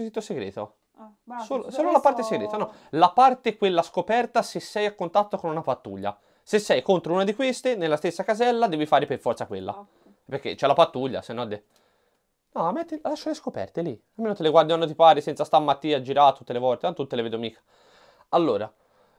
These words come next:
Speaker 1: eh, tocca a me. Io rimango lì, becco duemila, tanto per ora non ha senso che io mi muova. E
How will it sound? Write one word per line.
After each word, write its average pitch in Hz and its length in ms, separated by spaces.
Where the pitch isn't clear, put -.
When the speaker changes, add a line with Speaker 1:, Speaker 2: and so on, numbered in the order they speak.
Speaker 1:
eh, 131 720
tocca 180 240
a - 40
me. 269 320
Io 185 160
rimango 147 420
lì, 147 380
becco 143 300
duemila, 135 500
tanto 117 260
per 104 120
ora 110 280
non 117 160
ha 110 60
senso 117 360
che 123 100
io 117 60
mi 127 80
muova. 110 420
E 208 260